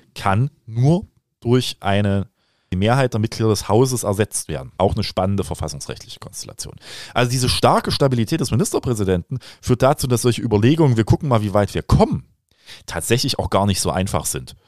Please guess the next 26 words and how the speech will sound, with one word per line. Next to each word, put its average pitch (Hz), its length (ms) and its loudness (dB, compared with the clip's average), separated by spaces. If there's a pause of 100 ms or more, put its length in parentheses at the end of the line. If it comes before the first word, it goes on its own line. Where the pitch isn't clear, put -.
Sondern 92 340 0
wenn 107 140 2
der 95 120 4
einmal 92 220 0
im 82 100 -2
Amt 104 220 -6
ist, 180 140 -2
ist - 100 -10
diese 147 180 -4
Regierung 120 380 0
im 90 140 -4
Amt 135 200 -4
und 151 60 -2
dann 117 140 0
geht 113 180 -4
die 131 60 -6
sächsische 120 320 -4
Verfassung 113 340 -4
auch 127 140 -2
von 135 120 -4
einer 117 120 4
hohen 147 160 2
Stabilität 143 560 -4
dieser 98 160 -6
Regierung 80 360 -6
aus. 113 300 -2